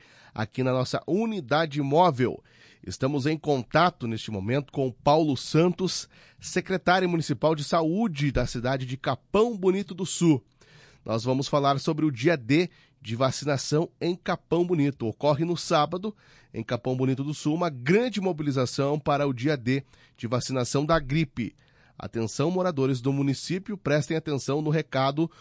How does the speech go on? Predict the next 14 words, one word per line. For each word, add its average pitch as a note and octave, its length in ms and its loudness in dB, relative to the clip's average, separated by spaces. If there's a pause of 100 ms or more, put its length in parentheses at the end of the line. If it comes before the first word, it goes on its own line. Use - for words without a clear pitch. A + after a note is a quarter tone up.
(200)
do C#3+ 100 -6
secretário C3+ 640 -4 (340)
Paulo D#3+ 500 2
Santos. C3 680 -2
Bom F3+ 280 0
dia, D3+ 220 0
Paulo. F3+ 320 2
Seja F3 260 0
bem-vindo F3+ 400 0
aos F3+ 100 0
microfones F3 420 -2
da E3 80 0
tua D#3 180 2
rádio. B2+ 460 2